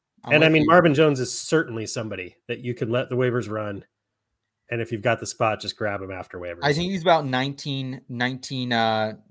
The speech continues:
Speaker 1: ninety percent rostered right now on E S P N. So, yeah, he'll probably be around that twenty-five mark tomorrow after waivers run. Grab him. Uh, we got Yudo in the chat saying, "Love the stash,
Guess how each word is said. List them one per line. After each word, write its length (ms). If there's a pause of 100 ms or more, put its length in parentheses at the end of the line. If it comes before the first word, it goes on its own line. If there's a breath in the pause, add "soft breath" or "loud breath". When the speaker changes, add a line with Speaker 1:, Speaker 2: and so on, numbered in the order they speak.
(180)
Speaker 1:
ninety 340
percent 340
rostered 340
right 160
now 160
on 100
E 140
S 100
P 160
N. 200
So, 320 (220 loud breath)
yeah, 120
he'll 160
probably 320
be 160
around 220
that 160
twenty-five 500
mark 260
tomorrow 360
after 320
waivers 320
run. 280 (360 soft breath)
Grab 340
him. 300 (200 soft breath)
Uh, 120
we 80
got 160
Yudo 360
in 80
the 80
chat 320
saying, 240
"Love 220
the 80
stash, 480